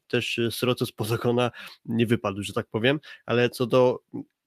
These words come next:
ogółu oceny właśnie w tej kategorii, to dla mnie postawiłbym jednak na Mikołaja Sawickiego, a Muslim Baje zająłby dla mnie drugie miejsce. Dlaczego Mikołaj Sawicki? No,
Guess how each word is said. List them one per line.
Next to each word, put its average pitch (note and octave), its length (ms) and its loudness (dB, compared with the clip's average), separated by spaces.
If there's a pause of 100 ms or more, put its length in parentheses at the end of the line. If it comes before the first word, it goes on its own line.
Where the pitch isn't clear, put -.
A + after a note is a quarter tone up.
(380)
ogółu B2+ 560 4
oceny A#2+ 420 2
właśnie A2 460 2
w - 60 -6
tej A#2 120 -2
kategorii, A#2+ 540 0
to A2 100 -12
dla A#2+ 160 0
mnie A#2 160 0
postawiłbym A#2 580 0
jednak B2+ 260 4
na A#2 80 0
Mikołaja B2 460 2
Sawickiego, A#2 680 0 (480)
a A#2 200 0
Muslim A2+ 400 -2
Baje A#2 240 4
zająłby A#2 440 0
dla A2+ 180 0
mnie A2+ 340 2
drugie A#2 340 2
miejsce. A2+ 460 2 (380)
Dlaczego A#2+ 380 0
Mikołaj A#2+ 360 2
Sawicki? A#2 500 -4
No, B2 80 -4